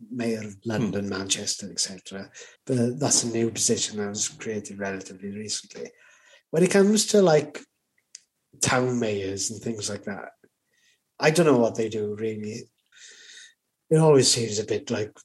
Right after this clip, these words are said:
Speaker 1: jobs for the boys, that sort of stuff.
Speaker 2: I get that hint of it too, yes. And, like, who knows the right handshake? Who's part of the, "I'll see you at the lodge."
Speaker 1: Yeah,
Speaker 2: <laughs>
Speaker 1: yeah.
Speaker 2: "You could be mayor next week." And
Speaker 1: Yeah.
Speaker 2: I mean, this doesn't tell us about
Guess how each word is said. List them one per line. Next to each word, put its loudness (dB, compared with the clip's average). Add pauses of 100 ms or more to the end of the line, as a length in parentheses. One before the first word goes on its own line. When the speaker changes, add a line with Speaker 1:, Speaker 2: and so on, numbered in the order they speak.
Speaker 1:
jobs -2
for -4
the -4
boys, -4
that -4
sort -2
of -10
stuff. -8 (180)
Speaker 2:
I 0
get 6
that 4
hint -2
of 0
it -2
too, 6
yes. 0
And, -6
like, -10 (240)
who 2
knows 4
the 0
right -2
handshake? -4
Who's 2
part -2
of -10
the, -6 (440)
"I'll -2
see 6
you 8
at 2
the 4
lodge." 4
Speaker 1:
Yeah, 4
Speaker 2:
<laughs> -2
Speaker 1:
yeah. -2
Speaker 2:
"You 2
could 4
be 4
mayor 4
next 0
week." -8
And -6
Speaker 1:
Yeah. 0
Speaker 2:
I -10
mean, 6
this 6
doesn't 6
tell 6
us 2
about -2